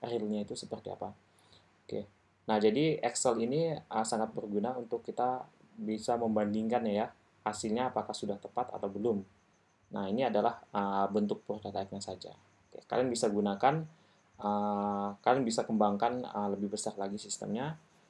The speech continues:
Oke, eh, saya cukupkan sampai di sini, eh, untuk pembahasan kita mengenai me-, eh, mengenai metode, eh, S A W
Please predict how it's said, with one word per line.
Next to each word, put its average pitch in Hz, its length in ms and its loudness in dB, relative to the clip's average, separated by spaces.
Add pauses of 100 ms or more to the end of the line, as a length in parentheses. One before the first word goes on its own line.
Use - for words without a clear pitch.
(180)
Oke, 160 140 2 (100)
eh, 120 480 0
saya 135 520 2 (400)
cukupkan 151 680 0
sampai 131 400 2
di 120 120 -2
sini, 135 440 0 (920)
eh, 120 320 0
untuk 123 320 -2
pembahasan 131 840 4 (120)
kita 135 400 0
mengenai 127 880 0
me-, 131 320 2
eh, 127 240 4
mengenai 123 400 4
metode, 123 480 4
eh, 113 400 6
S - 120 -2
A 104 120 4
W 110 80 6